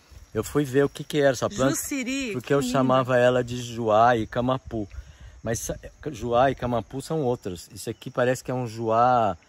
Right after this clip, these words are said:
Speaker 1: é, eu não sei, ju-, Juá de cavalo, Juá de queimada, arrebenta cavalo, mas é o Jussiri. Essa planta, gente, ela é uma delícia. Essa planta não
Speaker 2: Espinhuda, né?
Speaker 1: É, tem uns espinhos aí.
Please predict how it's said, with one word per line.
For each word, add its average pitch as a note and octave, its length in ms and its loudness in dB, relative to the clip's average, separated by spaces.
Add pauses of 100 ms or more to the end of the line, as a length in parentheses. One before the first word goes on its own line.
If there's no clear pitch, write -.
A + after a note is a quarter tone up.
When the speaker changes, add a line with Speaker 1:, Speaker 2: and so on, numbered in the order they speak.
(1040)
Speaker 1:
é, G#2 240 -8 (100)
eu C3+ 120 -10
não F#3 100 -8
sei, A#2+ 300 -4
ju-, G#2+ 320 -8
Juá A2 280 -2
de A2+ 100 -10
cavalo, G2+ 840 2
Juá G2+ 400 0
de G2+ 220 -8
queimada, G#2+ 760 0 (640)
arrebenta A2 600 -2
cavalo, A2+ 640 0 (340)
mas A#2 220 -4
é C3 80 2
o C3 80 0
Jussiri. B2 600 -4 (440)
Essa D3+ 340 0
planta, C3 540 -2
gente, F2+ 420 -8 (100)
ela A2+ 200 -4
é C3+ 40 -2
uma C#3 140 -4
delícia. B2 560 -6
Essa G#2+ 160 -4
planta C3 340 -2
não A#2 120 -2
Speaker 2:
Espinhuda, B3 560 -6
né? A#3+ 400 0
Speaker 1:
É, F#2+ 40 0
tem C#3+ 160 -2
uns C3+ 180 -4
espinhos C#3+ 420 -4
aí. G2 200 -2